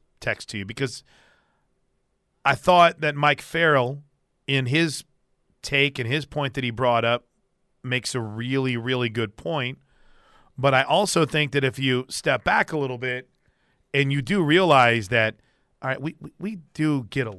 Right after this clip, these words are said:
little bit overboard with popular players, kids, or family members, then it'll make a lot more sense.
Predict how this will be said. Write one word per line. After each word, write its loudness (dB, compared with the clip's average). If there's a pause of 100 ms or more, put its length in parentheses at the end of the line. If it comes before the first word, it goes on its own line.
little -6
bit -8
overboard -2
with -4 (1500)
popular 2 (1000)
players, -2
kids, -2
or -2
family -4
members, -6 (520)
then 2
it'll 2
make 0
a 0
lot 2
more -4
sense. -4